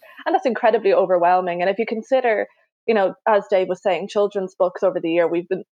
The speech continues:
pushing our way to the forefront because, you know, in generations past, there wasn't as much emphasis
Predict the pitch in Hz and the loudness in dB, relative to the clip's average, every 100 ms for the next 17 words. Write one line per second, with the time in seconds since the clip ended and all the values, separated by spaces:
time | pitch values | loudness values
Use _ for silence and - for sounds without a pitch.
0 | - 262 - 220 180 175 170 190 - 185 | -4 -4 -2 0 2 2 0 -2 -6 -2
1 | 180 165 - 107 117 - 202 208 196 - | 0 0 -2 -4 -4 -4 -2 -2 -4 -8
2 | _ _ _ 226 190 185 208 220 208 202 | _ _ _ 0 2 2 0 0 2 2
3 | 190 - 180 - 208 196 175 - 208 220 | 0 -4 -12 -8 -2 -2 -2 -2 2 2
4 | 233 202 190 185 180 - 190 190 202 - | 2 -2 -2 -4 -4 -6 -8 -6 -8 -4
5 | 151 | -4